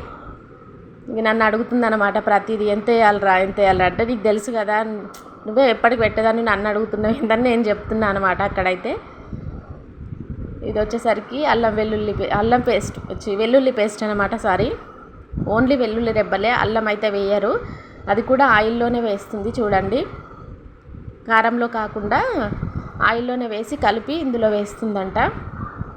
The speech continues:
అసలు పచ్చడి మాత్రం చాలా అన్-, ఇంతకుముందు కూడా పెట్టించానండి నేనైతే, అంటే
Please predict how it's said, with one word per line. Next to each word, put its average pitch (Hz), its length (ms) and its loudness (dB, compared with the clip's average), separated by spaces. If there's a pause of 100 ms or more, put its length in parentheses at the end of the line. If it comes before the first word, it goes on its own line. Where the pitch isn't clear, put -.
(1300)
అసలు 220 200 -6
పచ్చడి 226 340 2
మాత్రం 233 340 0
చాలా 220 440 4
అన్-, 214 200 -2
ఇంతకుముందు 277 400 4
కూడా 262 200 4
పెట్టించానండి 233 800 0
నేనైతే, 202 540 0
అంటే 220 520 4